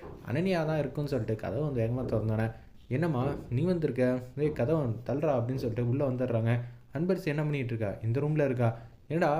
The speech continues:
இவ்வளோ லேட்டா வந்து எல்லாமே ரெடி ஆகிட்டு இருக்கா?" "இல்லைம்மா, வந்துருவா வந்துருவாங்கிற" மாதிரி சொல்றாங்க. உள்ளுக்குள்ள வந்து தனி சத்தம் இருக்கிறதுனால நீங்க பேசுறது வந்து கேட்கல. "அன்பரசி, அன்பரசி, நீ எங்க இருக்க, எங்க இருக்கங்கிற" மாதிரி கேட்குறாங்க. அந்த இடத்துல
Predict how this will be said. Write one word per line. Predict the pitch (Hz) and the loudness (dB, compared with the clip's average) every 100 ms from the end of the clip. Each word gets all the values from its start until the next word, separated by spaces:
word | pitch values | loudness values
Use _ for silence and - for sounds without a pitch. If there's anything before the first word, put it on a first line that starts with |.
| 165 - | -2 -4
இவ்வளோ | 120 147 180 | 0 4 6
லேட்டா | 165 165 160 | 6 4 0
வந்து | 135 143 143 - | 2 2 0 -2
எல்லாமே | - 110 135 147 | -2 0 0 2
ரெடி | 127 143 | 2 2
ஆகிட்டு | 131 120 | 2 0
இருக்கா?" | 117 117 117 - - - | 0 2 2 -2 -20 -8
"இல்லைம்மா, | 185 233 208 135 | 0 2 2 2
வந்துருவா | 147 190 180 | 2 4 4
வந்துருவாங்கிற" | 147 147 156 156 131 107 | 2 0 -2 0 0 0
மாதிரி | 107 117 | 0 -2
சொல்றாங்க. | 131 127 123 117 113 | -2 -2 0 0 0
உள்ளுக்குள்ள | 117 156 147 | -2 -2 -2
வந்து | 120 120 | -2 -2
தனி | 123 113 131 | -2 -4 -2
சத்தம் | 123 120 | -4 -2
இருக்கிறதுனால | 113 113 120 110 117 | -2 -2 0 0 0
நீங்க | 117 104 | -2 -2
பேசுறது | 110 113 120 107 | -4 -2 -4 -2
வந்து | 110 | -4
கேட்கல. | 110 107 110 107 - - - - | -2 -2 0 -2 -4 -20 -16 -6
"அன்பரசி, | 170 214 196 175 | -2 -2 -2 -2
அன்பரசி, | 147 196 196 170 | 0 -2 -2 -2
நீ | 131 117 | -2 -2
எங்க | 120 190 | 0 -2
இருக்க, | 160 135 | -2 0
எங்க | 117 160 185 | 0 0 -2
இருக்கங்கிற" | 156 147 143 110 | -2 -4 -4 -4
மாதிரி | 101 120 | -2 -4
கேட்குறாங்க. | 120 127 127 107 127 | -2 -4 -2 -2 -2
அந்த | 120 | -2
இடத்துல | 104 104 | -2 -2